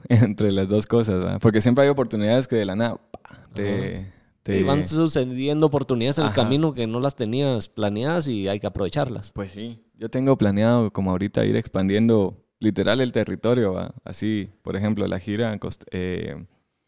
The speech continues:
Speaker 1: Centroamérica. Quién sabe, bajamos, o sea, mi plan es Centroamérica, subir a México, bajar a, a Sudamérica.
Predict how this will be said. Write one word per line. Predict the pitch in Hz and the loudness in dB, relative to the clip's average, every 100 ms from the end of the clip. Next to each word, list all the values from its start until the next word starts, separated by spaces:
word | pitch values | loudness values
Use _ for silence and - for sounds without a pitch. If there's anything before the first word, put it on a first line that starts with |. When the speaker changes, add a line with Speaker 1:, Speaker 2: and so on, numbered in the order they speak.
| _ _ | _ _
Speaker 1:
Centroamérica. | _ 92 87 90 104 113 104 104 107 _ _ _ _ _ _ _ _ _ _ _ | _ -12 -8 -6 -4 -4 -4 -8 -8 _ _ _ _ _ _ _ _ _ _ _
Quién | - 101 | -4 -2
sabe, | 101 104 101 | 0 0 0
bajamos, | 90 98 104 101 - - | -2 -4 -2 -4 -6 -8
o | 104 | -2
sea, | 123 | 0
mi | 107 | 0
plan | 98 117 131 151 - _ - | 0 2 2 0 -8 _ -6
es | 98 98 | -2 -2
Centroamérica, | 90 - 101 98 98 113 127 123 127 127 | -4 -6 -4 -2 0 0 0 0 -2 -4
subir | - 95 98 | -8 -4 -2
a | 98 | 0
México, | 107 110 113 - 92 | -2 -2 -4 -6 -6
bajar | - 98 98 | -6 -8 -6
a, | 90 92 _ _ _ _ | -8 -12 _ _ _ _
a | 95 | -14
Sudamérica. | 95 95 92 101 113 147 | -8 -6 -4 -6 -6 -10